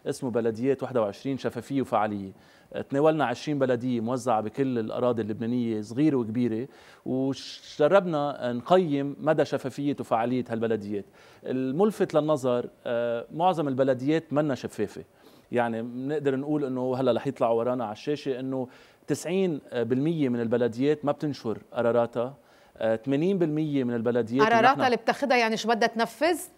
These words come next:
Speaker 1: القرار بس يجتمع المجلس البلدي ويطلع قرارات ليقدروا المواطنين يحاسبوا البلدية أم ما يحاسبوها،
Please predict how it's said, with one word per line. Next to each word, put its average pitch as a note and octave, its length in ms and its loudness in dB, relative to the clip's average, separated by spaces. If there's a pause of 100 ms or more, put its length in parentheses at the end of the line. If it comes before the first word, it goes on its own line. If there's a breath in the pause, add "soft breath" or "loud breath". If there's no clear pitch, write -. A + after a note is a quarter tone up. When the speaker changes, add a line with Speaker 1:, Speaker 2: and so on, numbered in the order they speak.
(160)
Speaker 1:
القرار D3 360 6
بس B2+ 200 0
يجتمع C3+ 500 2
المجلس C3 420 -2
البلدي B2 420 4
ويطلع B2 420 2
قرارات B2+ 460 4
ليقدروا B2+ 360 2
المواطنين B2+ 560 2 (280 loud breath)
يحاسبوا D#3+ 460 2
البلدية C3 580 0
أم B2 100 -2
ما C#3 80 2
يحاسبوها، C#3+ 680 0